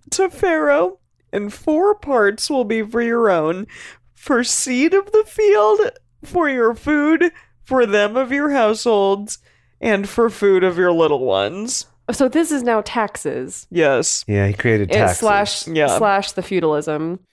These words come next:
Speaker 1: So a little
Speaker 2: model.
Speaker 1: fifth, just a little seedling
Speaker 2: That's
Speaker 1: will
Speaker 2: it, just
Speaker 1: give
Speaker 2: a fifth. Like, you keep most of it, just a fifth.
Speaker 1: Yeah, just a fifth.
Speaker 3: Just
Speaker 1: And then of
Speaker 3: twenty percent.
Speaker 1: everything else,
Speaker 2: Exactly.
Speaker 1: four fifths to y'all.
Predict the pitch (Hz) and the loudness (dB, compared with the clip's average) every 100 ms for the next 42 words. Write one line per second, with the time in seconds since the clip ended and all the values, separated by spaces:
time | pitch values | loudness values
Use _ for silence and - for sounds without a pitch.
0 | _ - 180 156 151 175 160 156 160 147 | _ -4 0 0 2 0 0 2 4 4
1 | 190 - - _ - 170 - 160 156 180 | 0 -10 -20 _ -12 -6 -2 -2 0 -2
2 | 202 - _ - - - 196 175 170 175 | -2 -6 _ -8 -6 -4 -2 -2 -2 -2
3 | 185 175 180 196 190 _ 339 359 359 349 | -2 -2 -4 -8 -10 _ -4 0 0 0
4 | 339 359 - 381 - 269 285 302 330 311 | -2 -4 0 -2 0 -4 -4 -4 -4 -2
5 | 277 302 190 185 - - - 330 349 277 | -2 -2 -4 -4 -6 -12 -10 -4 -2 -2
6 | - 233 170 175 - 214 226 156 139 - | -2 -2 0 -2 -8 -6 0 2 0 -6
7 | - 185 196 202 196 190 180 180 190 160 | -8 -4 0 0 0 0 0 2 0 -2
8 | _ _ _ - 190 226 226 247 285 311 | _ _ _ -4 0 0 -2 -4 -2 0
9 | 247 254 - - _ 208 - - 214 202 | -2 -4 -10 -12 _ -12 -10 -4 -2 -4
10 | - - 196 - _ - 233 262 - 349 | -8 -10 -10 -12 _ -2 0 0 -2 -4
11 | 311 - - 285 349 392 170 151 | -4 -8 -8 -4 0 0 0 -2